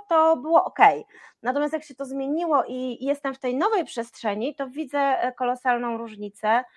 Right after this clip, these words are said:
No i mówię, i też, też naprawdę, e, nasi klienci, to się tak fajnie nałożyło wszystko, bo my ten remont,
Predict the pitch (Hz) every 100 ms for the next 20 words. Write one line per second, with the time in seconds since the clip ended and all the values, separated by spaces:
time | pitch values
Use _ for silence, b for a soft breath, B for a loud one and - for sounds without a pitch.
0 | B B B _ _ - - - 359 392
1 | 381 370 339 320 311 302 - 302 285 285
2 | 285 262 247 247 247 - 240 247 247 233
3 | 233 240 226 233 233 285 277 269 277 285
4 | 269 269 254 254 233 254 247 - 240 -
5 | 220 240 277 262 254 269 277